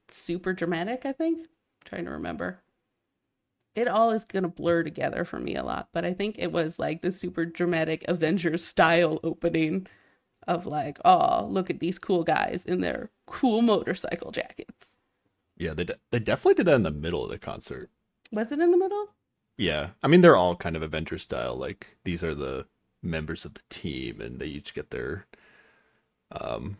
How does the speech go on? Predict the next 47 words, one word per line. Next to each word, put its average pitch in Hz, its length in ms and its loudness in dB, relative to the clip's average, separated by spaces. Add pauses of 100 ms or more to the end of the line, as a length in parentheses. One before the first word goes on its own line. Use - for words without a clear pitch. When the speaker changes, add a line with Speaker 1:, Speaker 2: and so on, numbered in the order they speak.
Speaker 2:
photo 87 420 0
shoot, 87 460 -6
video 101 380 2
of 87 120 -2
their 82 140 -2
photo 78 340 -4
shoot, 73 440 -8
like, 98 220 -8
put 87 160 -4
into 107 320 -2
the 165 100 8
Speaker 1:
Mm-hmm. 196 1000 0 (120)
Speaker 2:
<laughs> - 140 -20
Yeah. 90 320 0 (720)
Speaker 1:
I 226 60 4
mean, 240 180 2
honestly, 214 440 0
like, 190 180 0
the 190 60 0
lights 180 320 0
went 175 160 0
down 165 260 0
and 156 120 0
my 165 120 2
brain 151 240 -6
shut - 220 -2
off - 240 2
for - 120 -4
a 151 60 -4
minute, 170 320 8
so 233 520 12 (100)
Speaker 2:
<laughs> - 80 -20
Speaker 1:
I, 202 340 6
I 185 140 0
just, 202 240 -6
I 196 140 6
was 196 180 2
so 175 140 2
pumped. 165 380 -6 (840)
Speaker 2:
It 131 140 2
got 156 280 12 (120)
hella 104 260 8
loud. 90 340 4
Oh, 120 140 10
you 113 180 8
brought, 156 300 10
um, 90 400 4